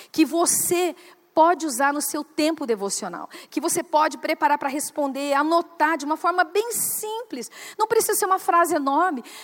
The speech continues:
precisa ser uma coisa simples do que Deus falou com você naquele dia.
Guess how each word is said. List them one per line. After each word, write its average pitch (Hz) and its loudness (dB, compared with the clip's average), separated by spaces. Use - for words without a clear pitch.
precisa 381 0
ser - -2
uma 370 0
coisa 381 2
simples 339 0
do 269 -10
que - -8
Deus 320 0
falou 269 -2
com 262 -6
você 233 0
naquele 220 -8
dia. 202 -2